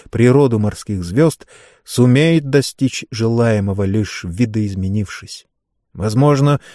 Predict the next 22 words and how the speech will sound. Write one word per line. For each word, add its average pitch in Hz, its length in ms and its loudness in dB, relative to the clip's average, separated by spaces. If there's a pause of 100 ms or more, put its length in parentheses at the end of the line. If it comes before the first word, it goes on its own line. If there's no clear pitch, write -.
(200)
чтобы 131 320 0
понять 135 360 2
природу 131 420 4
загадки, 120 540 2
нам 123 200 0
предстоит 123 560 -2
самим 131 480 4
в 101 100 -4
неё 104 280 0
превратиться. 87 840 -8 (640)
Ведь 139 220 0
ещё 180 300 2
Гейнзенберг 151 1080 2
обнаружил, 117 640 2 (320)
что - 240 0
между 143 320 2
наблюдателем 123 920 2
и 98 40 0
наблюдаемым 101 880 2
существует 113 920 -2 (320)
неразрывная 107 920 2
связь. - 560 -10